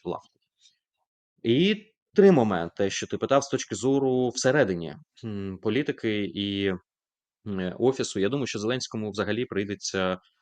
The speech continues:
переосмислювати зараз устрій офісу президента, замінити когось просто, верніше, Єрмака кимось не вдасться,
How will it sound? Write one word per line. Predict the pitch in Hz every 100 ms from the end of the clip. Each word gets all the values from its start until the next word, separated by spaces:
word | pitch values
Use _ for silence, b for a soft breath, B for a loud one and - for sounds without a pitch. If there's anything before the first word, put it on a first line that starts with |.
| _
переосмислювати | - 113 104 120 104 - 80 -
зараз | - 85 87 -
устрій | 104 - 90
офісу | 82 -
президента, | 98 87 131 160 101
замінити | 101 113 131 - 107
когось | 113 107 113 - -
просто, | 101 92 - - 85 - - -
верніше, | 98 90 87 -
Єрмака | 98 101 107 107
кимось | 92 190 202 - b b -
не | 117
вдасться, | 120 82 - -